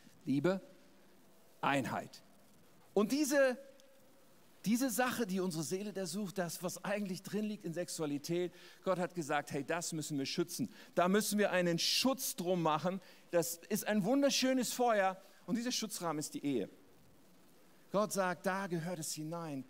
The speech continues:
Mann und Frau versprechen einander, da wird ein Bund geschlossen, nicht nur zwischen zwei Menschen, sondern Gott wird einbezogen in diesen Bund. Mit dem Versprechen, Gott, wir wollen uns von dir bestimmen und beherrschen und leiten lassen und prägen lassen, denn sonst kriegen wir das nicht gerockt.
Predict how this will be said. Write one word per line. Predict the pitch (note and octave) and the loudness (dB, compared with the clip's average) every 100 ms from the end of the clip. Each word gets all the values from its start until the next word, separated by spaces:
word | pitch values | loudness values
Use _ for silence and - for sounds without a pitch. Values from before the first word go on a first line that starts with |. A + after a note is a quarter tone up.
| - - | -18 -12
Mann | D3+ E3 F#3+ | -4 -4 -4
und | E3+ | -6
Frau | - E3+ E3+ | -4 -4 -2
versprechen | D#3 - - F#3 F#3 E3 | -4 -6 -4 -6 -4 -6
einander, | D#3 D3 C3+ | -4 -2 0
da | C#3 | 0
wird | F#3+ - | 0 0
ein | F3 D#3 C#3 | -2 -2 -4
Bund | C#3+ E3+ A3+ - | 0 0 0 -4
geschlossen, | E3+ - C3+ C3+ D3+ | -8 -2 -2 -2 -2
nicht | C4 D#4 | -2 -2
nur | C4+ A3 | -2 -2
zwischen | - C4 A3 | -2 -4 -4
zwei | - D3+ | -4 -2
Menschen, | B2+ B2 E3 E3 - - - - - | 0 -2 -6 -12 -20 -20 -20 -20 -20
sondern | - F3 F#3+ F#3+ F#3 F3 - | -10 -2 -2 0 -4 -6 -4
Gott | G3 G#3+ - | -4 -4 -8
wird | E3 - | -8 -6
einbezogen | E3+ F#3+ - - D3 B2 | -8 -8 -10 -10 -8 -8
in | A#2 | -8
diesen | A2 G#2 G#2 | -10 -12 -8
Bund. | C#3 B2 A2 - - - - - - | -8 -8 -10 -16 -20 -20 -20 -20 -8
Mit | D3 D3+ | -6 -6
dem | D3+ | -6
Versprechen, | D3+ - D#3+ D3+ C#3+ | -6 -4 -6 -6 -4
Gott, | D#3+ E3+ D3+ | -2 -2 -4
wir | B2+ | -4
wollen | B2 B2 | -2 0
uns | A#2 - | -2 -6
von | B2+ G#2 F#2+ | -8 -8 -4
dir | C#3+ | -4
bestimmen | E3 - F3+ E3+ D3 | -4 -6 -4 -4 -4
und | A#2 G#2+ | -6 -8
beherrschen | B2 D#3+ E3 - C3+ | -8 -4 -4 -4 -6
und | A#2+ A2+ | -6 -4
leiten | C3 F3 - | -4 -4 -4
lassen | D3+ C3+ - B2 | -2 -2 -2 -8
und | A#2 | -8
prägen | - D3 E3+ F#3 | -4 -2 -2 0
lassen, | D#3+ C#3 D#3 - - - - - - | -2 -2 -6 -14 -20 -20 -20 -14 -2
denn | C#3 C3 A2+ | 2 2 2
sonst | E3+ G#3+ - - | 2 2 -2 -4
kriegen | C#3 | 0
wir | A#2+ | 0
das | A2+ B2+ | 0 0
nicht | B2+ - | -4 -4
gerockt. | G2 F#2+ - | -4 -4 -4